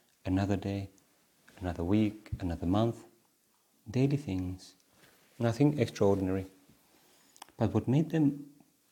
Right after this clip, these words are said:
what made those months and days extraordinary was the presence of Christ and the love that both Jesus and, and Mary and Joseph put into their love, into their service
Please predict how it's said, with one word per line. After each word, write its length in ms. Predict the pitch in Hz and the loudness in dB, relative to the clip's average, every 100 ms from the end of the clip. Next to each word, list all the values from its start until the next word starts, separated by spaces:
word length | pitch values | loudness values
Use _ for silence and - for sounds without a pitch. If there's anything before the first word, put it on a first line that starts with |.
| _ _ _ | _ _ _
what 160 | 117 123 | -4 2
made 240 | 147 147 | 4 4
those 180 | 110 - | 0 0
months 400 | 104 107 107 - | -2 -2 -4 -6
and 160 | 101 | -6
days 440 | 95 98 95 - - _ _ _ _ _ _ | -4 -4 -6 -10 -20 _ _ _ _ _ _
extraordinary 720 | 123 - - 107 107 104 101 101 - _ _ _ _ _ _ _ | -6 -4 0 2 2 2 -2 -4 -10 _ _ _ _ _ _ _
was 420 | - 92 95 95 - | -2 0 0 -2 -10
the 100 | - | -8
presence 340 | - 95 95 | -2 -2 0
of 160 | 85 - | -4 -4
Christ 640 | 110 113 113 - - - _ _ _ _ _ _ _ _ _ _ | -2 0 0 -6 -14 -20 _ _ _ _ _ _ _ _ _ _
and 100 | 92 | 2
the 80 | 90 | 4
love 480 | 90 92 95 95 - - - _ _ _ _ _ _ - | 6 6 4 2 -4 -14 -20 _ _ _ _ _ _ -10
that 200 | 85 - | -10 -4
both 300 | 92 85 - | -2 -2 -2
Jesus 500 | 98 92 92 92 - - _ _ _ _ _ | 2 4 2 0 -10 -18 _ _ _ _ _
and, 240 | 90 85 107 | -6 -6 -4
and 220 | 85 92 | 0 6
Mary 320 | 95 95 95 | 6 8 6
and 120 | 87 | 4
Joseph 400 | 85 92 92 - | 2 -2 -2 -8
put 280 | - 110 110 - _ _ _ _ | -6 -6 -6 -16 _ _ _ _
into 300 | 110 113 139 | -2 -2 -2
their 160 | 117 113 | -4 -4
love, 260 | 85 85 85 _ _ _ - | -6 -10 -14 _ _ _ -4
into 220 | 110 123 | 0 0
their 160 | 120 98 | -2 -4
service 580 | - 85 82 85 - | -4 -4 -4 -6 -10